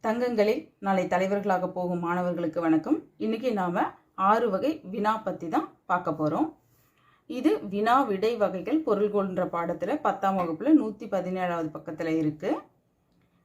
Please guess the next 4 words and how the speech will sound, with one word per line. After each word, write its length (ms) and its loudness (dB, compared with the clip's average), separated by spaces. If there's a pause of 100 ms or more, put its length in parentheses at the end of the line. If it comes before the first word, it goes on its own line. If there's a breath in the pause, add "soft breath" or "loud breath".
(160)
அறிவினா, 760 2 (1080 soft breath)
அறிந்து 500 2
கொண்டே 400 -2
கேட்பது. 600 -4